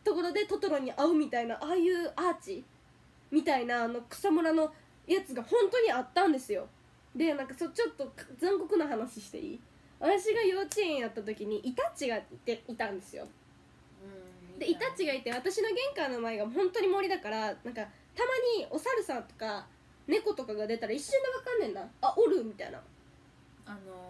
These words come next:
Speaker 2: ー、
Speaker 1: そうそうそう。
Speaker 2: タヌキとか。
Speaker 1: タヌキとかイタチがめちゃくちゃ頻繁に出るところで、だから餌をやったらいけないんですけど、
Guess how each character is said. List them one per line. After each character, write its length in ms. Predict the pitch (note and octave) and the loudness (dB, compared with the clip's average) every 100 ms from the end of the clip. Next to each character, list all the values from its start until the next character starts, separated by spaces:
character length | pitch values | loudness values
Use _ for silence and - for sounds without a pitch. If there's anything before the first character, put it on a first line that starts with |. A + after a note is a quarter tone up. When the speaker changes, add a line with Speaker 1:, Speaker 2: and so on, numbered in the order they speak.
| F3 F3 | -18 -6
Speaker 2:
ー、 20 | |
Speaker 1:
そ 180 | C#4+ D#4 | 0 0
う 40 | |
そ 140 | C4+ B3+ | 0 -8
う 40 | |
そ 120 | A3 | -6
う。 40 | A3 | -6
Speaker 2:
タ 40 | |
ヌ 120 | B3 | -6
キ 160 | A3+ - | -10 -16
と 120 | - | -18
か。 40 | - | -2
Speaker 1:
タ 120 | E4+ | 2
ヌ 140 | G4+ | 2
キ 140 | D4+ - | 0 -6
と 100 | A#3 | -6
か 100 | G#3 | -6
イ 100 | A#3+ | -2
タ 140 | F4+ | -2
チ 140 | - A3 | -2 -8
が 80 | |
め 240 | G3+ G#3+ A3+ | -6 -4 -4
ち 140 | - | -4
ゃ 40 | D#4+ | -4
く 60 | |
ち 60 | - | 2
ゃ 40 | |
頻 120 | G#4 A4+ | 4 4
繁 160 | A4+ A4 | 2 2
に 60 | |
出 60 | B3 | 2
る 80 | G#3+ | -2
と 100 | A#3 | -6
こ 100 | G#3+ | -6
ろ 100 | E3 | -4
で、 260 | G#3 G3 - - - - - - | -4 -4 -8 -20 -20 -20 -14 -4
だ 80 | E4+ | -2
か 60 | |
ら 60 | - | 2
餌 260 | G#4+ B4+ E4 | 2 2 2
を 60 | |
や 100 | A#3 | 0
っ 60 | C#4+ | -2
た 80 | G3+ | -4
ら 80 | F3 | -4
い 40 | |
け 120 | C#4 | -2
な 80 | C4+ | -2
い 80 | G3 | -2
ん 40 | |
で 80 | F3 | -6
す 80 | - | -10
け 80 | - | -8
ど、 220 | F#3+ | -6